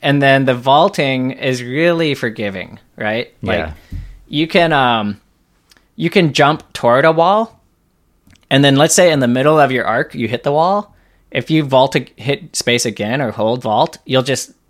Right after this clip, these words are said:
Speaker 1: initiate the vault animation from where you're at right there, right? So it's not like you have to walk up to the wall, like, be facing a very certain angle. You actually do have to be facing it,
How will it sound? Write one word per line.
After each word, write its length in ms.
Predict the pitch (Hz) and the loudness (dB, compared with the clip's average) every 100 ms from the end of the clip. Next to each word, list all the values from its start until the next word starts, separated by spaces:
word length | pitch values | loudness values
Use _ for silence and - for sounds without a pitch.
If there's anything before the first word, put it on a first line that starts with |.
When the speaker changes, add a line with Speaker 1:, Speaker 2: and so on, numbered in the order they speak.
| _ _ | _ _
Speaker 1:
initiate 600 | 127 123 131 127 135 117 | -2 0 0 0 0 0
the 80 | 117 | -2
vault 240 | 107 107 110 | -2 -2 -2
animation 640 | 104 101 98 - 107 101 - | -4 -4 -4 -4 -6 -8 -12
from 240 | - 117 107 | -8 -4 -2
where 120 | 101 | -4
you're 160 | 92 92 | -4 -4
at 200 | 92 - | -4 -4
right 180 | 98 - | -8 -8
there, 260 | 90 90 _ _ _ _ _ _ _ _ - | -8 -10 _ _ _ _ _ _ _ _ -10
right? 340 | 110 104 107 _ _ _ _ _ | -2 -2 -2 _ _ _ _ _
So 520 | - - 117 104 101 101 _ _ _ _ _ _ _ | -10 0 0 0 -2 -8 _ _ _ _ _ _ _
it's 120 | 131 151 | -4 2
not 160 | 143 | 4
like 180 | 135 127 | 4 4
you 80 | 131 | 2
have 80 | 127 | 2
to 60 | |
walk 240 | 120 120 127 | 2 2 2
up 160 | 127 | 0
to 60 | 135 | 0
the 120 | 120 | -2
wall, 500 | 107 104 101 98 - - | 0 0 -2 -4 -8 -14
like, 280 | 107 95 - | -12 -12 -6
be 120 | 123 | -6
facing 420 | - 120 113 113 | -2 -4 -2 -6
a 60 | 104 | -6
very 260 | 110 110 | -6 -6
certain 320 | 107 117 101 | -6 -6 -6
angle. 520 | 107 98 101 95 95 - | -8 -8 -6 -6 -8 -6
You 140 | 156 | 2
actually 300 | 147 127 117 | 2 2 -2
do 120 | 98 98 | -6 -6
have 180 | 98 | -6
to 80 | 98 | -8
be 120 | 98 | -12
facing 380 | 95 95 98 98 | -10 -10 -10 -12
it, 120 | 101 | -14